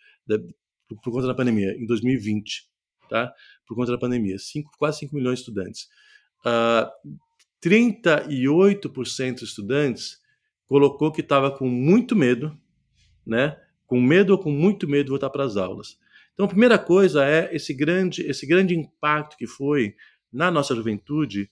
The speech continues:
essa coisa de ficar afastado tanto tempo, essa possibilidade de poder morrer, alguma coisa que tá acontecendo aqui que não, né?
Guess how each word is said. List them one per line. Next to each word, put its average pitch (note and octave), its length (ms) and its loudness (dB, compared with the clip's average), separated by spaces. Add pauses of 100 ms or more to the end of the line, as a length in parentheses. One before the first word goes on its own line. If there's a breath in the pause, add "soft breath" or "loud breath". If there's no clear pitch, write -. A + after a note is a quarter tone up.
(240)
essa C3 220 -8
coisa D3 200 0
de C#3+ 40 -2
ficar D3 140 -4
afastado C3+ 400 -2
tanto B2 240 -4
tempo, C#3+ 280 -6
essa - 140 -8
possibilidade A#2+ 320 -2
de - 60 -16
poder A2 160 -4
morrer, C3 520 2
alguma A#2 240 0
coisa - 180 -6
que - 20 -20
tá A#2 80 -6
acontecendo A#2 280 -6
aqui G#2+ 200 -10
que C#3 100 -10
não, C3+ 160 -6 (340 loud breath)
né? B2+ 200 -4